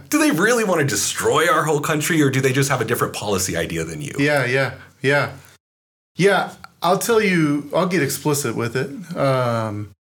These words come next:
Speaker 2: where I see it playing out.
Speaker 1: Yeah.
Speaker 2: On one hand, I think that there are, within our church, a lot of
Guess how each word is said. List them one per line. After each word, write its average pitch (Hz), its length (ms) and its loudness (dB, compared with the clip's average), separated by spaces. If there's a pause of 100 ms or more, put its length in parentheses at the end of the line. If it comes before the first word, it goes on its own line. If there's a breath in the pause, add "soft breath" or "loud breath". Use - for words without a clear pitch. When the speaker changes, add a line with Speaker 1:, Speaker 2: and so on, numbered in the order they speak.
Speaker 2:
where 135 160 2
I 135 80 2
see 139 340 -2
it 113 160 -2
playing 120 300 -2
out. 113 340 -4 (120)
Speaker 1:
Yeah. 85 140 -2 (1120)
Speaker 2:
On 135 220 2
one 180 180 2
hand, 135 380 0
I 131 160 -2
think 156 400 -2
that 135 180 -2
there 127 240 0
are, 120 600 0
within 131 280 0
our 120 120 -2
church, 107 560 -6 (560)
a 127 80 0
lot 131 320 0
of 123 440 -2